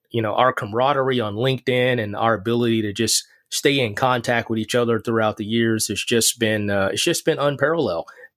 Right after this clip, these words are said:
And, uh, I truly, truly appreciate you for, for being the person that you are and, uh,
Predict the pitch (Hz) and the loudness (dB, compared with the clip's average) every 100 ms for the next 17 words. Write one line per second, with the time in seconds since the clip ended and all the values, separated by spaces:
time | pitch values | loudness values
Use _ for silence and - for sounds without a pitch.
0 | - 113 110 104 104 101 98 95 - - | -2 0 0 0 0 2 -2 -4 -8 -4
1 | - 196 143 107 - 156 135 98 - 151 | -2 0 0 0 0 2 2 -2 -2 0
2 | - 110 107 - 113 110 104 110 101 95 | 2 0 -2 -2 0 0 0 0 0 -2
3 | - _ - 113 175 214 160 156 156 139 | -8 _ -6 -2 0 2 0 0 -2 0
4 | 127 113 104 110 107 104 107 - 98 98 | 0 0 0 2 2 2 0 -2 -2 0
5 | 98 98 98 92 | -2 0 0 0